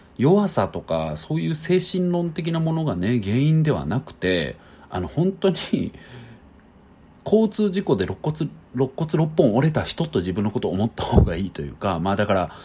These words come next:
大事故によってね、大怪我を負ってるっていうことが原因なんですよ。うん。なんだと思うんですよね。うん。だからなんか本当にその、私が弱いからだとかじゃなくて、いやいや、あんた折れてんのよっていうさ、わかる？これ。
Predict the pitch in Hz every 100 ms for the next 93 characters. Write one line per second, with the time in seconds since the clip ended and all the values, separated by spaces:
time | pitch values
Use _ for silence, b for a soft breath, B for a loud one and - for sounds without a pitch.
0 | B B B 101 131 185 208 220 113 80
1 | 76 - 85 - 139 185 - 196 107 80
2 | 85 - - 110 160 - 80 82 87 78
3 | 76 87 98 101 98 95 117 143 92 -
4 | 76 65 - - 90 92 90 80 73 76
5 | - - B B - - 92 90 87 82
6 | 131 160 92 - 69 104 185 220 B B
7 | - 98 95 95 131 165 117 143 170 95
8 | 160 180 180 180 175 170 B B 143 135
9 | - 147 147 107 113 - 151 156 123 90
10 | 85 - 85 82 - 123 147 127 131 101
11 | B B B - 180 113 143 285 381 -
12 | 151 104 90 82 - - - - - -
13 | - - 104 85 101 180 180 76 - -
14 | 87 82